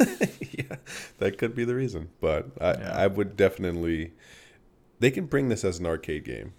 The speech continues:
Speaker 1: and they can charge twenty bucks for it or whatever, and I would definitely buy it.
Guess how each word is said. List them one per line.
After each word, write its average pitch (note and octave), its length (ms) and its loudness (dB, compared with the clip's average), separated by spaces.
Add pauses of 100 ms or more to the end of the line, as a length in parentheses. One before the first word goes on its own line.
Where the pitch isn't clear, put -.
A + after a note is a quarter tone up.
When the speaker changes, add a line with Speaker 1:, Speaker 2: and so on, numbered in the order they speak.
Speaker 1:
and E2+ 100 -6
they D#2+ 100 -4
can E2 180 -8
charge D#2 420 -4 (240)
twenty E2+ 220 -6
bucks D2 320 -6
for D#2 240 -6
it D#2 60 -6
or D#2 60 -4
whatever, D2+ 440 -4
and D2+ 400 -6
I D2 120 -6
would C#2+ 160 -6
definitely C#2 460 -6
buy C2 240 -6
it. B1+ 140 -8